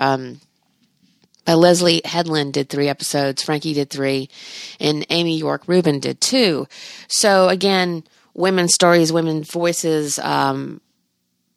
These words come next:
and, and the men are allowed to, to not be, you know, the men are not vilified just because they're men. Um,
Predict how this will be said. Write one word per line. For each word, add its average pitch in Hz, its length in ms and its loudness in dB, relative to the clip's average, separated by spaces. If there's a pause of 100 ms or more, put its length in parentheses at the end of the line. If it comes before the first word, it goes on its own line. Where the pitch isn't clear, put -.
(460)
and, 170 400 2
and 180 180 2
the 170 60 6
men 165 360 4
are 175 100 4
allowed 165 380 2
to, 160 240 -2 (100)
to 156 220 0
not 165 280 0
be, 170 300 -2
you 180 100 -4
know, 156 220 2
the 160 100 0
men 180 200 2
are 170 80 2
not 175 160 0
vilified 147 640 0
just - 140 -6
because 147 260 -4
they're 143 100 -4
men. 147 580 0 (920)
Um, 151 600 0